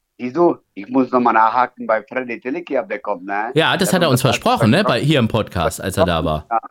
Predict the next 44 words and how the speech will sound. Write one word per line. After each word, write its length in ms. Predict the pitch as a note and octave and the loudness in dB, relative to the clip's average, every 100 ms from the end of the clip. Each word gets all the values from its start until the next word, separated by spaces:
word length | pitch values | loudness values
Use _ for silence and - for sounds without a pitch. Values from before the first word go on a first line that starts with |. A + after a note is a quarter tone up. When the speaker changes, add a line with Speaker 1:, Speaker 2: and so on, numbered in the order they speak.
| _ - | _ -4
Speaker 2:
Ja. 280 | C3+ G2+ | 0 0
Speaker 1:
Hab 80 | G2+ | 0
ich 100 | A#2 | -2
lange 240 | A#2+ C3+ C#3 | -2 0 -2
ni-, 180 | C#3 C3 - | -4 -8 -10
nix 220 | B2 - | -10 -2
von 180 | D3+ C#3 | 0 4
gehört. 380 | C#3+ C#3+ A2 E2+ | 6 6 4 0
Speaker 2:
Mhm. 520 | F2 F#2+ F#2+ F#2 G2+ | 0 4 4 4 6
Speaker 1:
Wo, 80 | B2+ C3 _ _ | 4 2 _ _
wo 100 | B2 | -6
ich 80 | - | -4
in 80 | B2 | -4
Ascot 400 | - - C#3+ C#3 | -4 2 0 4
war, 200 | D3 C#3+ | 4 4
war 100 | C#3+ | 0
der 120 | C#3+ | -4
in 340 | C#3+ C#3+ C#3 C3 | -8 -8 -8 -10
Irland 380 | - C#3 B2 G#2 | -6 -4 -2 -4
natürlich. 540 | G2 F#2+ G2+ F#2+ E2 _ _ _ | -8 -12 -14 -14 -16 _ _ _
Ich 60 | A2+ | -6
hab 120 | A2 | 0
den 160 | B2+ | 2
nicht 160 | C#3 C#3+ | 2 2
getroffen 680 | D#3 C#3 C#3+ - D3 D3 - _ | 0 2 0 0 -6 -8 -12 _
und 140 | _ B2 | _ 0
Oisin 380 | C3 C3 A#2+ C3+ | 0 0 -2 0
Murphy 280 | C#3 C#3 | 0 -2
nicht 160 | G#2+ F#2 | -6 -4
getroffen. 540 | G2+ G2+ G2 - F2+ - _ _ | -4 -4 -4 -6 -12 -14 _ _
Oisin 360 | A2+ A#2 C3 B2 | -4 -4 0 0
hat 140 | A#2+ | 2
irgendwo 260 | B2 A#2+ B2 | 0 2 0
im 140 | A#2 | -2
Studio 400 | - B2+ B2+ B2 | -6 0 4 4
gearbeitet, 640 | A#2+ A#2+ A#2 A#2+ A2+ A#2 - _ _ | 6 4 4 0 2 -4 -4 _ _
für 400 | - A2 G#2+ G#2 | -10 -4 -2 -2
Fender 560 | - B2 C3 C#3+ D3 | 0 0 4 4 4
oder 240 | C3 B2 A2+ | 2 0 -2
für 180 | - A2+ | -6 -6
Racing 380 | A#2 A#2+ G#2+ | -6 -8 -10
Post 340 | F#2+ A2+ C#3 C3+ | 2 2 2 0
irgendwo 280 | C3 C3 B2 | -2 2 0
online. 500 | B2+ C3 B2+ C3 | 2 2 2 2